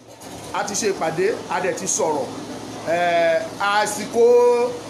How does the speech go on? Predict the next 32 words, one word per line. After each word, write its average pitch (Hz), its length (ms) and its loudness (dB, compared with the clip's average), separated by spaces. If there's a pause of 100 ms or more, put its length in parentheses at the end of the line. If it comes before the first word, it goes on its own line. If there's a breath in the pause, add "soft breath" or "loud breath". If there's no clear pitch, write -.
(460)
eléyìí 247 300 2
tá 240 100 2
a 233 60 2
fẹ́ 247 140 0
ṣe, 233 200 2 (160)
a 190 100 -2
fẹ́, 196 140 0 (140)
a 208 100 0
fẹ́ 240 240 0
fi 220 140 -4 (680)
ìbé-, 185 240 -2
a - 160 0
fẹ́ 262 160 2
gba 233 180 0
ìbéèrè 226 320 2
lọ́dọ̀ 196 300 2
wọn, 185 180 -2 (560)
ká 220 140 -2
dẹ̀ 180 720 0
dá 208 160 0
wọn 196 200 0
lóhùn 240 240 2 (300)
pẹ̀lú 185 220 -2
àwọn 190 640 0
ikọ̀ 180 320 -2
tí 208 460 -4
a 185 120 -2
jọ 180 300 2
rìn 151 120 0 (380)
wá 170 140 0
síbí 208 240 -6
lénìí. 208 320 0